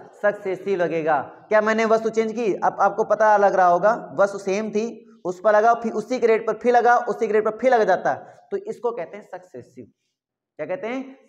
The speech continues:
सक्सेसिव। तो इस पे हम ये formula apply कर सकते हैं कि ए plus बी, पहले हम ए percent की छूट दे रहे थे,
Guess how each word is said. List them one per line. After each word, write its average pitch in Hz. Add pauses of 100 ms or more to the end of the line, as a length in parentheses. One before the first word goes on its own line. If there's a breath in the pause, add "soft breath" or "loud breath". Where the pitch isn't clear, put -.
सक्सेसिव। 165 (1000 soft breath)
तो 254
इस 220
पे 220
हम 202
ये 196
formula 175 (100)
apply 160
कर 196
सकते 202
हैं 226 (360 loud breath)
कि 208 (280)
ए 226
plus 185
बी, 185
पहले 196
हम 190
ए 202
percent 220
की 226
छूट 226
दे 220
रहे 220
थे, 233